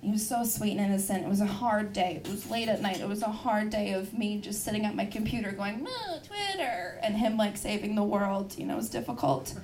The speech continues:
<laughs> And we're laying in bed together, and I'm just got to that sweet spot where you're just, like, calm, cool, collected. Like, I'm gonna just start snoozing right now.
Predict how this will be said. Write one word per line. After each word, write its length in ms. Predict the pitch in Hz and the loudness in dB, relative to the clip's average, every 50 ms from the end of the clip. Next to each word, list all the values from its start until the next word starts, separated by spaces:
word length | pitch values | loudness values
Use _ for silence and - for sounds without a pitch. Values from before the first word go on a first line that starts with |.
| - - - | -10 -10 -8
<laughs> 1000 | - - 440 - - - - - - - - - - - - - - - - - | -6 -4 -4 -2 -2 -2 -2 -2 -4 -4 -4 -6 -6 -8 -8 -8 -10 -12 2 6
And 160 | 240 240 233 | 6 6 8
we're 80 | 240 247 | 6 6
laying 220 | 247 247 247 269 | 6 6 6 6
in 100 | 262 254 | 6 8
bed 180 | 240 240 240 233 | 8 6 6 6
together, 640 | 240 240 233 226 226 214 220 214 214 202 - - - - - - - - - | 2 2 2 2 4 4 4 4 4 2 0 -4 -8 -14 -18 -18 -16 -10 -6
and 100 | 214 226 | -4 -2
I'm 200 | 233 233 226 226 | 0 0 0 2
just 320 | 214 220 208 - - - - - - - | 2 2 0 0 -2 -6 -10 -16 -12 -6
got 240 | - 233 240 247 240 | -4 -4 -4 -4 -4
to 100 | - 240 | -2 0
that 200 | 233 220 - - | 0 0 0 -2
sweet 340 | - - - 208 208 196 | -6 -4 -2 -2 -2 -2
spot 420 | - - - 277 269 302 - - - | -4 -4 -2 0 2 2 0 0 -2
where 80 | 233 | -2
you're 140 | 226 214 208 | 0 0 0
just, 180 | 202 208 196 - | 0 0 -2 -2
like, 300 | 202 190 185 185 - - - - - - - - - | -2 -2 -4 -4 -6 -10 -16 -18 -20 -20 -20 -14 -10
calm, 440 | - - - 220 220 220 226 226 | -8 -4 0 2 2 2 2 2
cool, 240 | 220 - 233 214 208 | 0 0 0 0 0
collected. 720 | 214 - 208 202 190 190 196 196 - - 247 254 269 247 208 | 0 -2 -4 -4 -4 -4 -6 -6 -4 -2 -2 0 0 0 0
Like, 180 | 190 185 185 | -2 -2 -2
I'm 160 | 190 185 185 | -4 -4 -2
gonna 240 | 190 202 196 190 180 | 0 2 2 2 2
just 420 | 185 190 196 196 - - - - - | 2 2 0 0 -2 -4 -6 -6 -4
start 380 | - - - - - - - - - - - - - - 90 90 92 - - - - | -2 0 0 0 0 -2 -6 -10 -14 -18 -18 -16 -12 -10 -8 -6 -6 -6 -6 -8 -8
snoozing 680 | - - - - 254 233 208 208 202 196 190 156 147 | -8 -8 -6 0 2 2 2 2 2 0 0 -2 -2
right 320 | 147 175 185 185 202 202 - | 0 0 0 0 0 -2 -4
now. 480 | 196 190 196 196 196 180 165 - - | -2 -2 -2 0 -2 -2 -4 -6 -8